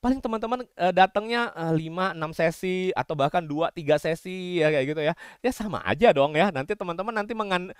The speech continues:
meminta rekamannya lagi ya, <laughs> teman-teman. Rekaman sesi, "Aku nggak bisa datang. Aku nggak bisa datang di sesi offline. Aku minta rekamannya aja." Ya sama aja. Justru sekarang online menyelesaikan masalah-masalah itu ya. Jangan kita balik lagi <laughs> ke, eh,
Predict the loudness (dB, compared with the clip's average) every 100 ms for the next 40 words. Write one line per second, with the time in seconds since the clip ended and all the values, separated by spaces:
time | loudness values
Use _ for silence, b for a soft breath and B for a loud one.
0 | b -8 -6 0 2 2 0 0 0 4
1 | 8 10 8 4 6 8 6 2 -2 -2
2 | -4 -8 -10 -6 -4 -4 -6 -4 -4 -4
3 | -6 0 4 4 8 8 6 -4 -10 -2
4 | -2 0 -2 2 2 4 2 2 2 0
5 | 0 -4 4 8 10 8 4 B -10 -2
6 | 0 2 -2 2 2 4 2 2 0 0
7 | 2 2 2 -6 -8 -6 0 0 -2 -12
8 | -10 -10 -10 -4 -4 -4 -6 -2 2 2
9 | 0 -6 -6 -6 -4 -4 -6 -6 -6 -6
10 | -8 -10 -6 -4 -4 2 4 4 2 -2
11 | 2 2 2 -4 0 4 4 4 8 8
12 | 10 6 6 2 0 0 8 8 8 b
13 | b -4 0 2 2 2 0 -2